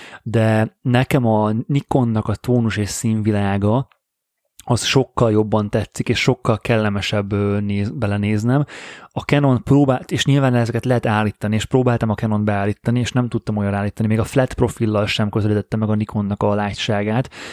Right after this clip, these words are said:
és nekem valahogyan az a, nagyon kellemesen hat egy olyan E V F, de ez egyéni preferencia.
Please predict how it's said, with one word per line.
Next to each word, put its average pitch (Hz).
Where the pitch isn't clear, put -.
és -
nekem 127
valahogyan 123
az 110
a, 120
nagyon 117
kellemesen 104
hat 101
egy 107
olyan 104
E 101
V 98
F, 104
de 113
ez 117
egyéni 123
preferencia. 104